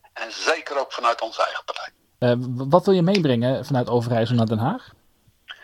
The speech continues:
Speaker 1: Nee, volgens mij het belangrijkste is dat Overijssel, eh, dat heeft nog een enorm mooi groen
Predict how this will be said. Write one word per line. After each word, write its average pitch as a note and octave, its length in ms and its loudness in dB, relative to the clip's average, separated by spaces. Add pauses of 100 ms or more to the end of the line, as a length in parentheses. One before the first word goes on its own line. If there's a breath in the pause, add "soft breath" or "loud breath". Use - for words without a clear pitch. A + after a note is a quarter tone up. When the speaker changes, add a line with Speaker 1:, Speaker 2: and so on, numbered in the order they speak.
(1160 loud breath)
Speaker 1:
Nee, C#3+ 140 2
volgens D#3+ 260 2
mij E3+ 140 6
het D#3 140 -2
belangrijkste E3 720 2
is D3+ 160 -8
dat C#3 240 4
Overijssel, C#3+ 840 2
eh, B2+ 460 0
dat F3+ 160 0
heeft D3+ 220 0
nog C#3 160 -4
een C#3 120 -2
enorm E3 460 2
mooi D3 400 -2
groen C#3 460 -8